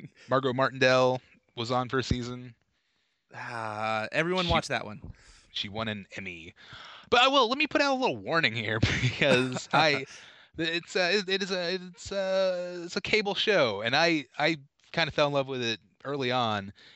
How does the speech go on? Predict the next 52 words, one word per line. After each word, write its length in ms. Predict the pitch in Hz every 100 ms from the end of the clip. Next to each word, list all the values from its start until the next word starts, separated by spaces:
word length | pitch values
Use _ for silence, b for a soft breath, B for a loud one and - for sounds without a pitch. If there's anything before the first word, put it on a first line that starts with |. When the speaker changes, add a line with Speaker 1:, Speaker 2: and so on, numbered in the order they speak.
| B
Speaker 2:
and 140 | 110
recommended 380 | 123 120 123 110
it 60 | 90
to 80 |
a 40 | 107
bunch 280 | 85 117 104
of 60 |
people, 280 | 98 90 82
like, 140 | 85
everyone 320 | 92 117 110 101
I 60 |
knew, 240 | 98 101 87
like, 280 | 87 92 -
f-, 300 | - - 101
uh, 120 | 98
family 300 | 101 107 101
members. 300 | 92 90 90
Like, 140 | 101
my 100 | 101
dad, 360 | 104 110 110 98
I 60 | 95
got 120 | 101
him 80 | 95
season 340 | 117 98 90
one 320 | 95 95 90
for 120 | 90
Christmas 440 | 95 95 - 92 -
one 140 | 90
year. 280 | 87 87 92 B B B B B B _
But 280 | 120 120 - _ _ _
th-, 120 | - 170 165
this, 240 | 185 - - _ _ -
this 200 | 165 202
weird 360 | 220 269 247
thing 480 | - 202 180 151 139 123
that 120 | 127
happens 540 | 151 139 123 117 110 - - -
in 120 | 117
later 240 | 127 120
seasons 580 | 110 131 117 98 101 98 -
that 180 | 113 104
maybe 240 | 131 147
it's 120 | 131 -
just 200 | 127 -
my 140 | 113
perception 560 | - 107 110 107 123 120
changed 500 | 123 120 120 117 -
or 80 |
I 40 | 98
paid 200 | 123 110
more 120 | 107
attention, 480 | 92 113 110 117 113